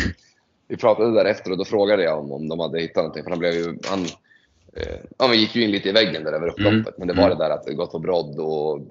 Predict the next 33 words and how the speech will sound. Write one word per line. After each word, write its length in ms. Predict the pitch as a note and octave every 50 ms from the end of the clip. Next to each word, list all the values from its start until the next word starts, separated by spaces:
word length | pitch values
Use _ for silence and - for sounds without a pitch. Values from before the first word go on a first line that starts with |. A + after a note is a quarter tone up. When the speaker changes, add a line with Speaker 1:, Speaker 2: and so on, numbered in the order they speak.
| - - _
Speaker 1:
att, 280 | - - E2+ - - - - - - _ _
ja, 60 | -
men 100 | B2 A#2+
lite 180 | A2 A2+ A#2 A2+
nya 240 | A2 G#2 G2+ G2+ G2
muskler 460 | G2+ G2+ F#2 - - - F2 F2 F2
som 340 | - - E2 E2 D#2 D#2 D2 - _ _ _ _ _ _ _
aktiveras, 520 | - - G#2 - G2+ F#2+ G2 F#2 F2 F2+ F2+
han, 120 | F2+ F2+
han 300 | F2 E2+ F2+ F#2 F2+ E2+
inte 180 | E2 D#2+ F2 E2+
var 100 | E2+ F2+
van 260 | G#2 G2+ D#2 C#2+ -
vid 140 | D2+ D2+ D2
och 40 | D2
han 80 | C#2+ D2
blev 240 | D#2+ E2 D#2 D2 D2+
väldigt 220 | D#2+ D2+ D2+ D2
trött 280 | - F2 E2+ - - -
av 100 | A1+ A1+
det. 160 | B1+ D2 D2
Men 320 | E2 F2 F2 E2 E2 D#2+ D#2
de 140 | G2+ G#2+
brukar 360 | G#2 A2 A2 G#2+ G2 - - B2+
ju 60 | A2+
kunna 240 | - A#2 A2 G#2 F#2
studsa 320 | - G2+ F#2 - - F#2
åt 100 | F2+ G#2
rätt 260 | A2+ G#2 - - - -
håll 180 | D2 D2 D#2
på 120 | - C2+ C2+
det 80 | D2
där. 220 | E2+ - D2+ C#2